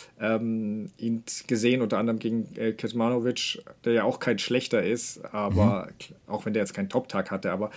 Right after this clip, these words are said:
Speaker 1: das hing ganz viel mit Auger-Aliassime zusammen. Also selbst wenn sich der Serbe mal versuchte aufzubäumen und ein paar gute Ballwechselspieler, Auger-Aliassime hatte immer noch eine bessere Antwort parat,
Speaker 2: Mhm.
Speaker 1: immer noch einen Schlag am Ende hervorgezaubert. Das frustriert einen und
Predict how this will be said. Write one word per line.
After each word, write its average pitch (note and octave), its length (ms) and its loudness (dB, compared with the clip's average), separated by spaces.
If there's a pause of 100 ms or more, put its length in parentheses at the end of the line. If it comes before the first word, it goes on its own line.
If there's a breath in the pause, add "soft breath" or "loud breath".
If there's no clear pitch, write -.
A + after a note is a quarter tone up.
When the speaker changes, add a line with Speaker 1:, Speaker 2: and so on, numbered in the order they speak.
(140 loud breath)
Speaker 1:
das - 160 -4
hing A#2+ 160 -2
ganz A#2+ 260 2
viel A#2+ 140 -2
mit A#2 160 0
Auger-Aliassime G#2+ 640 0
zusammen. F#2 460 -2
Also G#2+ 260 0 (300 loud breath)
selbst - 260 2
wenn B2+ 100 4
sich B2+ 120 0
der A#2 140 8
Serbe A2+ 280 8
mal A2 180 4
versuchte G#2+ 440 0
aufzubäumen G#2 680 0
und G2 60 0
ein G2 60 -6
paar G#2 180 0
gute G2+ 240 -4
Ballwechselspieler, G#2 880 0
Auger-Aliassime A#2+ 440 0
hatte B2+ 200 0 (140)
immer C3+ 400 4
noch A2 220 0
eine A2 100 -2
bessere F#2+ 400 0
Antwort F2+ 380 -4
parat, F2 320 -2
Speaker 2:
Mhm. E2 120 2
Speaker 1:
immer C#3 220 2
noch A2+ 140 -2
einen A2 100 -6
Schlag G#2+ 320 -2
am F#2+ 100 -2
Ende G#2 160 -2
hervorgezaubert. G2 880 -2 (300 loud breath)
Das G#2 140 -4
frustriert G#2 520 -2
einen F2+ 260 -4
und F#2 300 -6